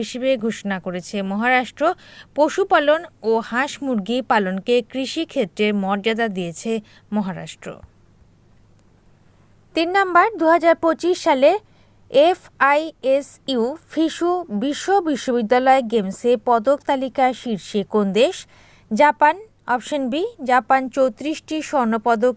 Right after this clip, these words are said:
নিয়ে সামগ্রিকভাবে শীর্ষে। চীন তিরিশটি স্বর্ণপদক নিয়ে দ্বিতীয় স্থানে। মার্কিন যুক্তরাষ্ট্র আঠাশটি স্বর্ণপদক নিয়ে তৃতীয় স্থানে রয়েছে। ভারত মোট বারোটি পদক,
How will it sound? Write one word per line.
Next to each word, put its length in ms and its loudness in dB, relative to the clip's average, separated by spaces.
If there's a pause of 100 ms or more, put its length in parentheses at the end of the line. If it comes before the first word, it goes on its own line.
নিয়ে 180 -2 (140)
সামগ্রিকভাবে 920 -2 (140)
শীর্ষে। 400 -6 (580)
চীন 200 4 (220)
তিরিশটি 440 -2 (140)
স্বর্ণপদক 680 2 (120)
নিয়ে 180 0 (100)
দ্বিতীয় 400 -2
স্থানে। 300 -2 (480)
মার্কিন 380 0 (100)
যুক্তরাষ্ট্র 640 -2 (560)
আঠাশটি 500 -2 (120)
স্বর্ণপদক 640 -2 (100)
নিয়ে 160 -2 (120)
তৃতীয় 420 -4
স্থানে 300 -6 (100)
রয়েছে। 340 -6 (680)
ভারত 300 2 (180)
মোট 180 0 (180)
বারোটি 400 0 (120)
পদক, 320 2